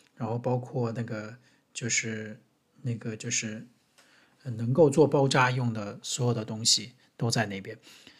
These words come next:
所以说我会用相关的一些个绷带，然后包括这个，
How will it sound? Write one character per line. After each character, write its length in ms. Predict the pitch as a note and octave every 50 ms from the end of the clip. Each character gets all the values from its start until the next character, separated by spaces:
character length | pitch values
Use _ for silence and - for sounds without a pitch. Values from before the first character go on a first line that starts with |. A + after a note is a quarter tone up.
| - - _
所 160 | - - C#3 C3
以 40 |
说 180 | A#2 B2+ C3 B2+
我 160 | A#2+ A2+ A2
会 180 | G2+ - C3+ B2+
用 240 | B2+ B2+ B2 A#2+ A2+
相 260 | - - C3 B2+ B2+
关 220 | B2 B2+ B2+ B2
的 180 | B2 A#2+ A2+ G#2+
一 120 | A2 A2
些 240 | A2 - - B2 A#2+
个 160 | B2 B2 A2+
绷 280 | G#2+ - B2 A#2+ A#2+ B2
带， 280 | A#2+ C3 A#2 A2 G#2+
然 120 | G#2+ A2 A2
后 60 | G#2
包 120 | - B2 A#2
括 280 | - - - A#2 A2
这 140 | A2 - A#2
个， 340 | A2 - A2+ A2 G#2+ G#2+ -